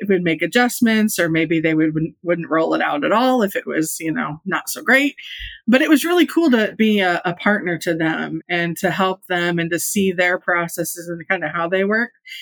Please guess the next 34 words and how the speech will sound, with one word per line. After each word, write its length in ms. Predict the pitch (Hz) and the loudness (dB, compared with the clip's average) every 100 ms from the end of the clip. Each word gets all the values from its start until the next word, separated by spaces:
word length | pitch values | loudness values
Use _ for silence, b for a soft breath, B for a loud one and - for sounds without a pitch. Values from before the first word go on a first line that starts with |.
| B B | B B
And 100 | 196 | 2
I 140 | 196 | 2
was 220 | 196 190 | 2 -2
just 200 | - 196 | -4 -4
really 280 | 196 185 180 | 0 0 0
intrigued 420 | 170 - 170 160 | -2 -2 -2 -2
by 200 | 160 160 | -2 -2
it 120 | 156 156 | 0 -2
ever 240 | 156 156 | -2 -4
since 400 | - 165 160 - | -4 -6 -6 -4
then. 360 | 165 - - 202 _ b b _ - | -6 -6 -8 -12 _ b b _ -2
And 180 | 185 185 | -2 0
so 720 | - 185 180 175 170 170 170 _ _ | 2 2 4 4 2 -2 -6 _ _
when 180 | 170 165 | -4 -2
I 60 | 160 | 0
relocated 800 | 165 180 175 165 - 170 160 | 0 0 0 -2 -2 0 0
to 100 | 160 - | -2 -4
Austin 720 | 170 156 - 165 156 156 156 _ | -4 -4 -4 -4 -2 -4 -8 _
and 240 | 165 160 160 | -4 -4 -4
went 220 | 170 170 165 | -4 -2 -2
back 200 | 160 - | -2 0
to 80 | 160 | 0
work 220 | 160 156 | 0 0
after 320 | 160 151 156 | -4 -2 -4
maternity 600 | 147 147 190 175 160 160 | -4 -2 -2 -2 -2 -2
leave, 340 | 160 156 156 - B B B - | 0 0 0 -4 B B B -2
I 200 | 180 175 | 0 0
started 420 | - 170 165 165 | 0 0 0 0
working 340 | 160 - 160 | -2 -2 -2
with 140 | 156 151 | -2 -2
a 120 | 160 | -2
very 240 | 156 160 151 | 0 0 -2
small 500 | - 160 151 156 156 | -4 -4 -2 -4 -4
organization. 1000 | 160 147 156 156 160 156 - 147 156 | -4 -2 -2 -2 -2 -4 -4 -8 -8